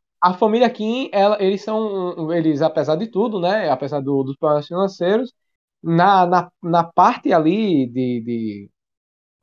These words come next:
familiar, né, eles estão até que bem resolvidos, digamos assim, eles, pelo menos na parte de, de conexão, né, eles são uma família que se, que não, não tem muitos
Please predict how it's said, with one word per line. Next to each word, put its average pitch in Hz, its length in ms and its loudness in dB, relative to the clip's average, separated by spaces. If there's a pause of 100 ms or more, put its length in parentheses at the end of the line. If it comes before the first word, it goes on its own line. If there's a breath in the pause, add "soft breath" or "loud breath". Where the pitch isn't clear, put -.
familiar, 165 600 4
né, 240 260 2
eles 233 180 0
estão 320 640 0 (120)
até 247 300 2
que 277 160 -2
bem 247 320 0
resolvidos, 180 680 0
digamos 165 280 0
assim, 175 200 0
eles, 226 200 0 (400)
pelo 254 180 6
menos 294 200 4
na 320 120 2
parte 269 280 0
de, 247 220 -4
de 220 120 -6
conexão, 233 640 -2
né, 180 280 0
eles 185 200 4
são 208 120 -2
uma 202 100 -2
família 196 300 0
que 196 60 -20
se, 196 440 -6
que 180 100 -4
não, 185 300 -2
não 175 200 -2
tem 180 440 -4
muitos 170 400 -10